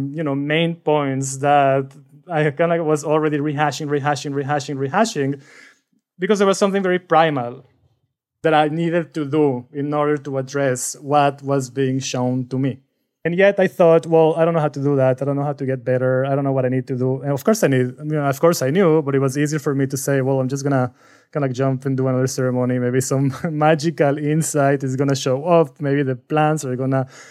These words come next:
you know, magically kinda, like, make my brain different, or it's gonna be some kinda, like, slap in the face." You know, and I think, like, a lot of people get caught up in this idea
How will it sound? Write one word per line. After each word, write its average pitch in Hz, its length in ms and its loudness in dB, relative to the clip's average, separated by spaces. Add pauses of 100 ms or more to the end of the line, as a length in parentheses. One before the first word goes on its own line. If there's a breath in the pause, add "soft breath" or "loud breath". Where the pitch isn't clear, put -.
(200 loud breath)
you 151 80 0
know, 139 100 0
magically 143 520 2
kinda, 143 200 2
like, 131 100 0
make 135 200 0
my 131 140 -2
brain 147 680 0
different, 151 720 -2
or 127 160 -2
it's 120 180 -6
gonna 135 200 -6
be 139 120 -2
some 135 320 -6
kinda, 131 280 -4
like, 127 80 -8
slap 143 440 0
in 139 120 0
the 120 100 -4
face." 151 500 2 (460 loud breath)
You 262 60 4
know, 175 80 4
and 190 180 -6
I 208 80 -4
think, 254 140 -2
like, 214 120 2
a 180 40 0
lot 175 160 -6
of 185 100 -10
people 165 240 -8
get 151 180 -8
caught 147 140 -8
up 139 160 -8
in 143 100 -8
this 135 160 -8
idea 135 540 -4